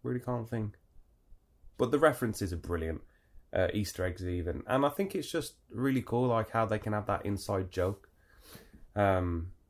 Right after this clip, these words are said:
or, you know, plots to the film. And it's like, it, it just makes it like, like, uh, what's that film? Shutter Island. Like, there's loads of,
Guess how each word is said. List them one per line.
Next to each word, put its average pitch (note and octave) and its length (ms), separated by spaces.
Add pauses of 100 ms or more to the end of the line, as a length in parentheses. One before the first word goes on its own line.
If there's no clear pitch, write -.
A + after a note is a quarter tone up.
(120)
or, F#2+ 280 (260)
you A#2 160
know, E2 180
plots - 460
to - 100
the G2+ 100
film. G#2+ 460 (1300)
And A2 140
it's - 180
like, G#2+ 440 (1500)
it, C3+ 140
it D3 140
just G#3 160
makes G#3 200
it D#3+ 160
like, C3+ 200
like, D#3 380
uh, D#3 480
what's C#3+ 160
that - 220
film? B2 300 (220)
Shutter - 320
Island. G2+ 420 (320)
Like, B2+ 180
there's C3 180
loads C3+ 320
of, A#2 220